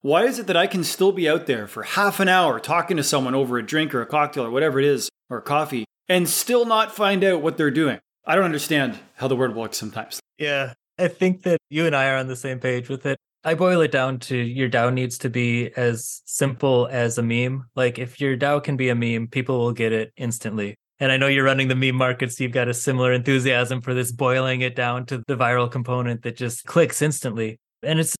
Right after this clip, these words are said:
Speaker 2: good design as well. Like, it's invisible when it works. When it makes sense, it's an of course. When it doesn't make sense, then, well,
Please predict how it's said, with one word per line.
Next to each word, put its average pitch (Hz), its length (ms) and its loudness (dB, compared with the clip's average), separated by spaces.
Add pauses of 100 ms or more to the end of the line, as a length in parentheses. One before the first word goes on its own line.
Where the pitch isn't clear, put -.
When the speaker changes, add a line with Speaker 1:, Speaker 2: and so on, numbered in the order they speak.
Speaker 2:
good 196 120 4
design 151 440 0
as 123 140 -4
well. 127 300 -2
Like, 120 160 -4
it's 143 180 -6
invisible 160 520 2
when 135 120 0
it 113 100 -4
works. - 460 -6 (180)
When 165 160 0
it 147 40 0
makes 156 240 0
sense, 160 500 -2
it's - 300 -6 (160)
an 135 220 0
of 131 160 -2
course. - 500 -2 (240)
When 147 120 2
it 131 80 0
doesn't 170 340 2
make 135 160 0
sense, 131 340 -2
then, 131 400 -2 (240)
well, 131 400 0